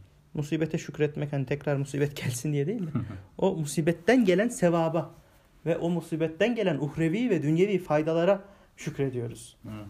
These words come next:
Speaker 1: İyi ki o faydaları aldık.
Speaker 2: Hesaplayalım.
Speaker 1: Ya Rabbi
Speaker 2: O zaman
Speaker 1: diyoruz.
Speaker 2: Üstad kaç yaşında abi? Olay bin dokuz yüz kırk üçte geçiyor.
Speaker 1: Kırk üçte geçiyor.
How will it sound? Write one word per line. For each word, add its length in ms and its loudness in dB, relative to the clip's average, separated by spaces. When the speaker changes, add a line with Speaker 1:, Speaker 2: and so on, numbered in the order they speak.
Speaker 1:
İyi 220 -2
ki 100 -4
o 120 0
faydaları 500 0
aldık. 200 2
Speaker 2:
Hesaplayalım. 420 4
Speaker 1:
Ya 60 2
Rabbi 80 0
Speaker 2:
O 40 0
zaman 200 0
Speaker 1:
diyoruz. 120 0
Speaker 2:
Üstad 220 -2
kaç 260 0
yaşında 360 -4
abi? 260 -4
Olay 280 2
bin 140 2
dokuz 260 0
yüz 160 -4
kırk 240 -2
üçte 260 -4
geçiyor. 420 -4
Speaker 1:
Kırk 200 -12
üçte 280 -8
geçiyor. 380 -6